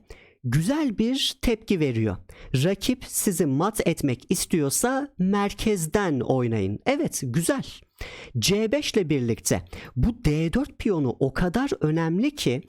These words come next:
eğer alabilirse artık at burada stabil ve uzun süre kalmayabilir. Bu önemli. C beşe Carlsen'in cevabı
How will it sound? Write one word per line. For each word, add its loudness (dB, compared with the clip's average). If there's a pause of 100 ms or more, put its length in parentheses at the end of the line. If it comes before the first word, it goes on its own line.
(300)
eğer 0 (120)
alabilirse 0 (120)
artık -2
at -2
burada 0
stabil 0
ve 2 (100)
uzun 2
süre 0
kalmayabilir. 0
Bu 0
önemli. 0 (680)
C 2
beşe 0 (340)
Carlsen'in 2
cevabı 0